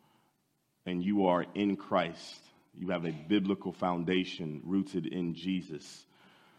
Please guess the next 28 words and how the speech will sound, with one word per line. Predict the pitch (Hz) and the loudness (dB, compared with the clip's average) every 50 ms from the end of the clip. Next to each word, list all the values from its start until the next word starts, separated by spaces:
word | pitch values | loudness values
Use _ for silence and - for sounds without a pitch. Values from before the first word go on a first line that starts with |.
| _ _ _ - | _ _ _ -4
then | 90 90 87 | -2 0 0
you | 92 101 | 2 0
should | 92 - 101 95 87 | 0 0 -2 -2 0
be | 90 90 | 2 2
encouraging | 87 85 85 87 - 101 101 98 98 92 85 95 92 92 | 2 0 -2 -2 2 4 4 4 4 2 2 0 0 2
your | 90 87 | 2 0
brothers | 82 76 92 90 87 85 85 82 87 | 0 0 0 0 0 0 -4 -4 -6
and | 85 80 | -8 -8
sisters, | - - - 92 82 - - - 80 71 69 - - - - _ _ _ _ _ _ _ _ _ _ - | -8 -8 -8 -8 -8 -8 -10 -10 -10 -10 -10 -12 -16 -20 -20 _ _ _ _ _ _ _ _ _ _ -8
consistently, | - 95 82 - - - 110 98 - - - 92 65 76 82 80 | -6 -6 -6 -6 -6 -2 -2 -2 -2 -4 -10 -8 -6 -6 -6 -6
constantly | 78 - - 95 92 - - - - 92 78 71 82 80 78 | -6 -6 -4 -2 -2 -2 -4 -8 -12 -10 -8 -6 -6 -8 -8
pointing | - - - 98 92 87 85 85 | -8 -6 -4 -2 -2 -2 -2 -2
them | 82 82 80 | -2 -2 -4
back | 80 80 87 82 80 80 - - - - _ _ _ _ _ _ _ _ _ _ _ _ _ _ _ _ | -2 0 0 0 -2 -2 -6 -12 -20 -20 _ _ _ _ _ _ _ _ _ _ _ _ _ _ _ _
in | - 90 | -4 -2
the | 85 87 | -2 -2
direction | 78 82 78 82 87 82 82 - - - - 78 73 69 - - - _ _ - | -2 -4 -2 -2 -2 -4 -4 -6 -12 -12 -10 -12 -12 -12 -16 -20 -20 _ _ -12
of | - - - | -12 -12 -8
who | 92 95 92 87 | -4 -4 -4 -2
Jesus | 80 87 90 85 78 78 80 78 - - | -2 -4 -4 -4 -4 -6 -8 -10 -8 -6
is | 85 80 78 76 76 | -4 -4 -4 -6 -6
and | 82 80 80 | -8 -6 -4
what | 80 82 76 78 | -4 -4 -6 -8
Jesus | 76 80 90 90 87 82 76 - 82 78 - - - | -10 -8 -6 -4 -4 -6 -8 -10 -12 -14 -14 -14 -12
would | 82 82 76 - | -8 -8 -8 -8
say | - - - 95 87 80 80 78 80 - - - _ _ _ _ _ _ _ - | -10 -12 -6 -4 -4 -2 -2 -4 -6 -8 -12 -20 _ _ _ _ _ _ _ -10
about | 85 80 82 87 82 78 76 - | -8 -4 0 0 0 0 -2 -6
them. | - 78 73 73 | -12 -12 -12 -12